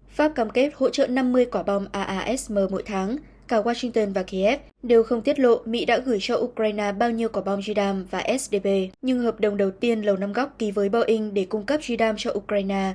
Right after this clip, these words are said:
vào đầu năm hai nghìn không trăm hai mươi ba trị giá bốn mươi mốt triệu U S D, đủ để sản xuất một nghìn quả bom. Hợp đồng lớn tiếp theo nhằm cung cấp jidam với những đầu giò được cải thiện đã diễn ra hơn một năm sau đó. Khó có khả năng các lực lượng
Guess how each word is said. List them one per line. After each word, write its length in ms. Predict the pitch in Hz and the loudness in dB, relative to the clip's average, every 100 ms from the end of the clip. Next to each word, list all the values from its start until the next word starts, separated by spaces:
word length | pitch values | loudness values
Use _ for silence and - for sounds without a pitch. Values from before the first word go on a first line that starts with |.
| - | -6
vào 160 | 247 233 | -2 2
đầu 160 | 226 | 4
năm 180 | 220 254 | 4 0
hai 140 | 262 | 0
nghìn 180 | 233 208 | -2 -4
không 160 | 196 214 | -4 -4
trăm 120 | 208 | -2
hai 100 | 196 | 0
mươi 100 | 202 | 2
ba 180 | 196 196 - | 2 0 -6
trị 180 | - - | -6 -4
giá 220 | - 202 | 0 0
bốn 240 | 202 202 214 | 0 0 2
mươi 100 | 269 | 2
mốt 160 | 302 330 | 2 0
triệu 200 | 262 - | -2 0
U 140 | 196 226 | 0 0
S 120 | - | 0
D, 60 | 214 202 202 - - | 0 2 0 -4 -6
đủ 140 | 226 | 0
để 160 | 208 190 | 2 2
sản 180 | 202 185 | 2 0
xuất 220 | 294 302 | 0 0
một 200 | 208 202 | -2 -2
nghìn 140 | 185 | -4
quả 100 | 180 | -4
bom. 320 | 175 202 208 196 - _ - - | 0 0 0 -4 -16 _ -20 -4
Hợp 200 | 262 247 | -2 2
đồng 180 | 220 220 | 2 4
lớn 200 | 214 202 | 2 2
tiếp 160 | 330 | -2
theo 220 | 294 254 233 | 2 2 2
nhằm 220 | 214 196 | 0 -2
cung 160 | 226 | -4
cấp 160 | 214 302 | -2 -2
jidam 440 | - 226 214 208 202 - - | -2 0 2 0 -4 -6 2
với 160 | 233 | 4
những 200 | 220 294 | 4 0
đầu 160 | 269 202 | 0 0
giò 200 | 208 185 | 0 -2
được 160 | 185 | -2
cải 120 | 190 175 | -4 -4
thiện 240 | 202 196 - | 0 0 -2
đã 180 | 196 190 | -4 -4
diễn 180 | - 220 | -4 -4
ra 200 | 247 226 | -2 -2
hơn 240 | 220 208 | -2 -4
một 100 | 196 196 | -6 -6
năm 120 | 190 | -6
sau 140 | 196 | -6
đó. 320 | 180 180 214 285 - - - - - | -6 -4 -6 -6 -16 -20 -20 -20 -20
Khó 220 | - 254 | -2 0
có 140 | 240 233 | 0 0
khả 140 | 262 | -2
năng 240 | 208 220 214 | -2 -2 -4
các 220 | 294 302 | -6 -4
lực 140 | 214 | -2
lượng 180 | 208 208 | 0 -2